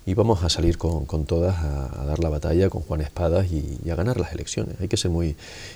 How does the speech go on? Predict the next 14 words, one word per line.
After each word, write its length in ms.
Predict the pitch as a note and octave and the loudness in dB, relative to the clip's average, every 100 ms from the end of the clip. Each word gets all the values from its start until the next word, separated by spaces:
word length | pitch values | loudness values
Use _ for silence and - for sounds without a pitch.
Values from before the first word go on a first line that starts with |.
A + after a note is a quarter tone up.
| - | -8
muy, 380 | E2 E2+ F2 D#2 | 0 2 4 2
muy 160 | F#2 F#2+ | 2 4
claros 360 | F#2+ F2 D#2+ | 6 6 4
en 120 | D#2 | 0
este 180 | D#2 - | -2 -2
mensaje, 440 | D2+ C#2 - - - | 0 -2 -4 -6 -4
¿no? 120 | E2+ | -2
¿Por 160 | - | 0
qué? 160 | D#2+ G#2+ | 6 6
Porque, 540 | - - E2 E2 - - | 6 -2 -2 -2 -4 -8
porque 220 | - - D#2 | -10 -4 -2
Andalucía 400 | D2+ E2 - G2 | 0 0 2 2
necesita, 560 | G2+ F2+ - F#2+ G2+ - - - - | 2 0 0 2 2 -2 -18 -20 -12
eh, 400 | - - - - | -4 -2 -2 -6